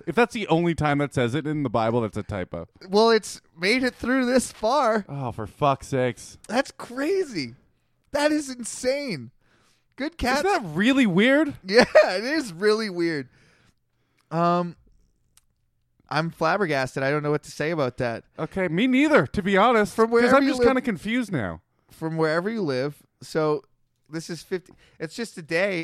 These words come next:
Speaker 2: It says break, bake it with yeast
Speaker 1: But
Speaker 2: that,
Speaker 1: it,
Speaker 2: that
Speaker 1: it's
Speaker 2: time.
Speaker 1: like, it's like an important day.
Speaker 2: Yeah. "Present this with, uh, present this with bread made, uh, present this bread, present with this bread seven male lambs,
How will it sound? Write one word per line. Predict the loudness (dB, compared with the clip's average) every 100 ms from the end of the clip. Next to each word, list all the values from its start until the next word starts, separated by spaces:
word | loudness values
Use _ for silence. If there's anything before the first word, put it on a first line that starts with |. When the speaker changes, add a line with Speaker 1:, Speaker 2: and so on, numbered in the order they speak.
| -8
Speaker 2:
It | -10
says | -2 -4 -2
break, | -2 -2 -2
bake | -4 -2
it | -2
with | -4 -4
yeast | -6 -2
Speaker 1:
But | 4
Speaker 2:
that, | 4 4
Speaker 1:
it, | 0
Speaker 2:
that | 0 0
Speaker 1:
it's |
Speaker 2:
time. | 0
Speaker 1:
like, | 0 -2
it's | -8 -6
like | -2
an | -2
important | 0 0 0 0
day. | 0 0 -4
Speaker 2:
Yeah. | -8 -6 -6 -8 _ _ _ _ _ _
"Present | -4 0 0 2
this | 0 0
with, | -10 -10 -18 0
uh, | 2 4 2
present | -2 -4 -2
this | -4 -4
with | -6
bread | -2 -2 -2
made, | -2 -2 -2 -4 -10 _ -8
uh, | -6 -4
present | -4 -2 -2
this | -2 -8
bread, | -4 0 0 -4 -10 _ _ _ _ _ _ _ _ _ _
present | -4 -2 0 -2 -4 -18 -6
with | 0 0 -2 -18
this | -6 -6 -6
bread | -6 -6 -6 -8 -16 _ _ _ _
seven | -4 -2 -2 -4
male | -4 -4
lambs, | -6 -8 -10 -16